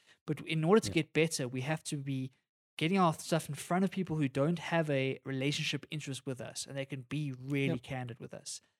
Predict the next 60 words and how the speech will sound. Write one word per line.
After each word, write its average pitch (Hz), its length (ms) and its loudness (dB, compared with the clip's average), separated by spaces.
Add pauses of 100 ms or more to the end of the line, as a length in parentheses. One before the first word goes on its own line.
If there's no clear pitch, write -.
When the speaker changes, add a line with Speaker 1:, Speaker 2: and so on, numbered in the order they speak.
(140)
Speaker 1:
And 143 140 -2
that's 147 140 0
what 151 80 2
we 147 80 2
try 143 240 0
and 135 80 -4
do 131 100 0
with 120 100 -2
our 117 100 -2
episodes. - 520 -8
And 131 180 -8
so, 139 280 2
yeah, 165 260 4
hopefully 160 300 0
you 160 180 4 (140)
guys 147 280 6
listening 156 320 0
can 143 120 -6
take 160 180 -2
that 147 60 4
into 143 200 0
your 131 120 0
own 143 100 2
life. 123 400 -4 (420)
Um, 135 380 -2
that 147 220 4
honest 170 340 6
feedback 165 380 4
hurts 196 340 4
sometimes, 196 640 2
and 143 80 -2
it's 139 100 -4
easy 170 220 2
to 175 80 8
get 160 120 4
Speaker 2:
Yep. - 20 -12
Speaker 1:
defensive, 180 600 0 (260)
Speaker 2:
Yep. 131 200 -8
Speaker 1:
but 143 120 4
it's 139 180 2
so - 260 6
important, 160 420 2
and 127 120 -2
that's 147 200 0
how 156 160 0
you 143 180 2
grow, 135 460 0
and 135 120 -10
that's 135 160 -4
how 156 80 -2
you 143 100 0
make 135 200 -2
sure - 180 -6
you're 131 80 -4
not 143 200 -2
in 156 140 -2
your 135 200 -4
own 151 220 0
little 135 200 -2
bubble 127 480 -2